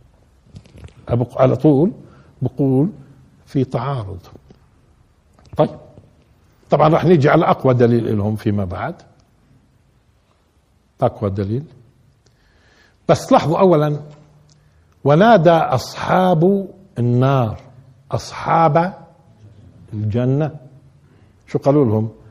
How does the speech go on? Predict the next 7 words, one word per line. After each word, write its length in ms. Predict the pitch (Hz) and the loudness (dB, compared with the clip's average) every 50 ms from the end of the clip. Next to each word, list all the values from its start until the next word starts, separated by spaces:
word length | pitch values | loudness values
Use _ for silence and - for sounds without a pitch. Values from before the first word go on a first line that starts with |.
| - - - - - - - - - - | -20 -20 -20 -20 -20 -20 -20 -16 -8 -4
"أن 140 | 135 143 151 - | -2 -2 -2 -2
أفيضوا 540 | 143 - - 202 214 190 143 143 151 139 123 | -4 -2 2 4 4 4 4 4 4 4 4
علينا 540 | 120 131 139 151 151 139 131 127 123 120 117 | 4 4 4 4 4 2 2 2 2 2 2
من 200 | 123 127 135 131 | 2 2 2 2
الماء 520 | 123 127 123 131 143 151 156 160 160 - - - - - | 2 2 2 2 2 2 0 0 -2 -4 -8 -8 0 2
أو 180 | 170 185 180 175 | 4 4 4 4
مما 680 | 165 175 175 156 139 131 127 123 127 139 151 180 - | 4 4 4 4 2 2 2 2 2 0 -2 -4 -8